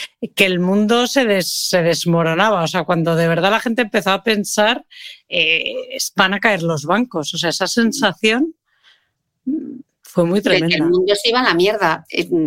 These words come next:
Speaker 2: literal.
Speaker 1: Sí, la primera vez en, en Europa que realmente te planteabas,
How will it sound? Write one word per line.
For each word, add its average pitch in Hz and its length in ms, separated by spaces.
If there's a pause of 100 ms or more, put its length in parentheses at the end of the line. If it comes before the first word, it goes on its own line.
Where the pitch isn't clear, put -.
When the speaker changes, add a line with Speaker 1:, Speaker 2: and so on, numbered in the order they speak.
(200)
Speaker 2:
literal. 160 560 (360)
Speaker 1:
Sí, 359 400
la 233 180
primera 180 420
vez 262 200
en, 285 320
en 185 220
Europa 170 460
que 185 120
realmente 175 580
te 185 180
planteabas, 180 1160